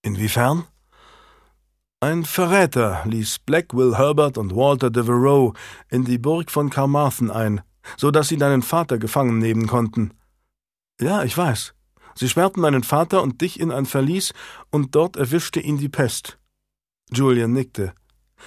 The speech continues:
„Aber selbst als Edmund wusste, dass er sterben würde, hat er mir auferlegt, den Namen des Verräters geheim zu halten und vor der Rache deines Onkels und Großvaters zu schützen.“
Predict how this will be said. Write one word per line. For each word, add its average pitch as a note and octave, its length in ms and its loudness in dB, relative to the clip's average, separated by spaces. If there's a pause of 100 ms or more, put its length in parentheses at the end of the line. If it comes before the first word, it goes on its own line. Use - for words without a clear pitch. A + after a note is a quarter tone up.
(240)
„Aber C3 340 2
selbst C#3+ 440 -4
als C3 260 -4
Edmund C3+ 400 -2
wusste, D3+ 320 0
dass A#2 180 -2
er A2+ 100 -2
sterben C3 440 0
würde, B2 320 2 (340)
hat E3 200 -4
er D3+ 120 2
mir C3 220 2
auferlegt, C#3 720 -4 (260)
den G#2+ 120 -2
Namen C#3+ 320 4
des B2+ 180 -2
Verräters A#2+ 580 -2
geheim B2 340 -2
zu A2+ 180 -4
halten A2+ 380 -2 (300)
und B2 200 0
vor B2 140 0
der A2+ 180 0
Rache D3 260 2
deines A#2 360 -2
Onkels C3+ 400 -2
und A2 160 -8
Großvaters G#2+ 720 -4
zu - 100 -10
schützen.“ F#2 480 -8